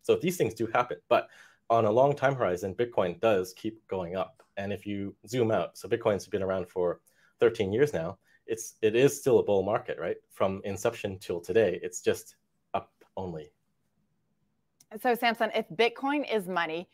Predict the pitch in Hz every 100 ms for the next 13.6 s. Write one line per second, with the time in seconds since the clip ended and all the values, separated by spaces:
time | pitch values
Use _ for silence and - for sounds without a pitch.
0 | _ _ _ 220 208 - - - 226 190
1 | 165 165 190 - _ - 190 165 196 165
2 | - - 226 190 175 160 147 - - 190
3 | 180 175 175 - _ - 220 214 190 180
4 | 185 - - 202 214 202 165 170 - _
5 | _ _ _ _ _ _ _ _ _ _
6 | _ 233 247 233 226 269 254 311 370 339
7 | 311 302 302 240 180 226 240 233 247 247
8 | 262 277 269 269 220 254 233 233 233 208
9 | 233 233 240 233 214 214 - 240 220 220
10 | 208 214 190 190 185 - 247 220 202 185
11 | 180 175 190 - 202 175 202 196 196 190
12 | - 190 190 202 202 190 185 196 185 180
13 | - 175 180 196 185 180